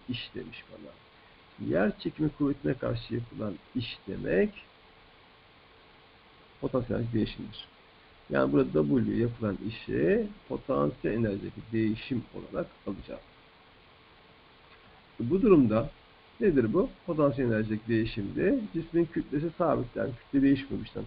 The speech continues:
sırasınca. E, G değişmiyor arkadaşlar. Cismin yüksekliği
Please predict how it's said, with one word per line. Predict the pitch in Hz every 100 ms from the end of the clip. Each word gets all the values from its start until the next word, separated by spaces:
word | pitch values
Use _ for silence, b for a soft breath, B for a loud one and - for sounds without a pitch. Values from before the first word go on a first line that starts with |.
| -
sırasınca. | - - - 151 -
E, | - 214
G | 175 175 175 - - -
değişmiyor | 143 147 - 107
arkadaşlar. | - 104 - 139
Cismin | - - 117
yüksekliği | 117 - 113 - 120 107